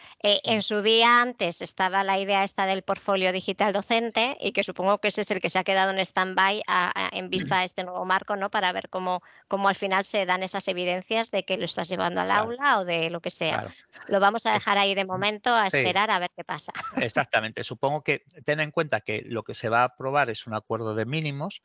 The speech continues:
Speaker 2: y luego cada com-, cada administración educativa determinará cómo se tendrán que aportar esas evidencias etcétera.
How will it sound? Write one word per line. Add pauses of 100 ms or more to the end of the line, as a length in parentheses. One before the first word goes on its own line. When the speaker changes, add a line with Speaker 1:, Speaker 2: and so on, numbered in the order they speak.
(400)
Speaker 2:
y
luego
cada
com-,
cada
administración
educativa
determinará
cómo
se
tendrán
que (160)
aportar
esas
evidencias (120)
etcétera.